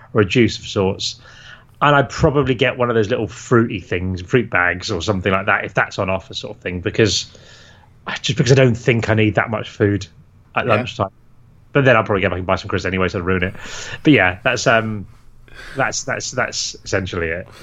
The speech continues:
Speaker 2: Okay, so my, uh, I want you to quickly rate mine. So mine would be, it's either chicken based, so it's either,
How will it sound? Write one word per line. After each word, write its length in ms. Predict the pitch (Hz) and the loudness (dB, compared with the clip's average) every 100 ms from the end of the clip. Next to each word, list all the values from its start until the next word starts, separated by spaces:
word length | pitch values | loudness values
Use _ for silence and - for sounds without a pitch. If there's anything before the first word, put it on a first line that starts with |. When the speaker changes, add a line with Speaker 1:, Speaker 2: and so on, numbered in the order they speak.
| - - - - | -20 -18 -18 -20
Speaker 2:
Okay, 300 | - 123 117 | -4 -2 -2
so 420 | - 139 131 120 - | -2 -4 -4 -6 -6
my, 220 | 156 147 | -2 -2
uh, 240 | - 151 143 | 2 2 4
I 20 | |
want 160 | 160 | 2
you 80 | 151 | 0
to 160 | 143 135 | -4 -4
quickly 240 | 143 127 | -4 -2
rate 240 | 147 131 135 | -2 -2 -2
mine. 320 | 135 123 123 | -4 -4 -6
So 180 | - 135 | -4 -2
mine 320 | 151 156 143 | 0 0 0
would 180 | 135 - | -4 0
be, 420 | 127 117 123 127 - - - - _ 131 | 0 0 -2 -8 -18 -20 -20 -20 _ 0
it's 440 | 131 - - - - | 0 -2 -8 -10 0
either 180 | 170 170 | 4 4
chicken 420 | 147 196 - 139 | 4 -2 -2 -2
based, 420 | 120 135 139 - - | 0 -2 -4 -8 -8
so 80 | |
it's 100 | 139 | -6
either, 460 | 135 135 139 131 | -4 0 2 0